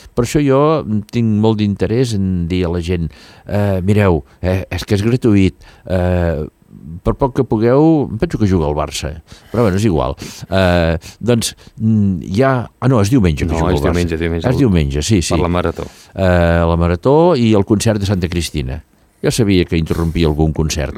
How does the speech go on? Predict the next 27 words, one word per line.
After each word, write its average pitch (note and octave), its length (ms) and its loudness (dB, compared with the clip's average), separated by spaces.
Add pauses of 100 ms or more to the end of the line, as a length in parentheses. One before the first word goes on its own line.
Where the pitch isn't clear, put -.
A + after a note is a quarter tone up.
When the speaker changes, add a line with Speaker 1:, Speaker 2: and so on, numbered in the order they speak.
Speaker 1:
això D2 200 -6
del C#2 160 -4
Barça, C#2+ 320 -8
però G2+ 140 0
vaja. D2 280 -2 (380)
No, G#2+ 140 2
no, D#2 180 0 (220)
eh, F#2 240 0
avui A2 280 2
no. D2 260 0 (400)
Doncs, A#2 420 2
eh, G2+ 440 2 (760)
un D3+ 120 2
concert B2+ 380 0
com G#2+ 140 2
aquest D3 440 -2
em G#2 180 -2
sembla B2+ 300 -2
que A#2+ 100 -2
valdria G#2+ 360 2
la F#2+ 100 0
pena G#2 580 -2
apoyar-lo G2 720 0
amb F#2+ 100 2
la E2+ 60 2
nostra F2 300 -4
presència. D2+ 760 -4